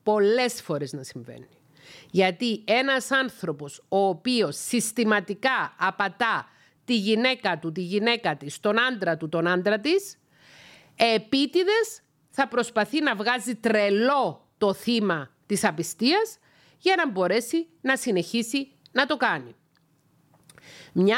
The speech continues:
άλλη περίπτωση στην οποία χρησιμοποιείται πολύ τον gaslighting είναι διάφορες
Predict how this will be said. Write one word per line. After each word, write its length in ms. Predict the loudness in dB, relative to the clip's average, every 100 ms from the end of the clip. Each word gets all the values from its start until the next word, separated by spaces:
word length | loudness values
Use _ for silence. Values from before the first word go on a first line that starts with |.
| 2
άλλη 160 | 2 2
περίπτωση 640 | 2 2 0 -6 -8 -6
στην 260 | -4 0
οποία 320 | 0 2 0 0
χρησιμοποιείται 1000 | -2 0 0 -2 0 0 0 -2 0 0
πολύ 300 | 2 0 0
τον 180 | 0 2
gaslighting 720 | 0 2 0 0 0 0 -2 -12 -20 -16
είναι 400 | -2 0 2 2
διάφορες 600 | 2 2 0 0 -2 -2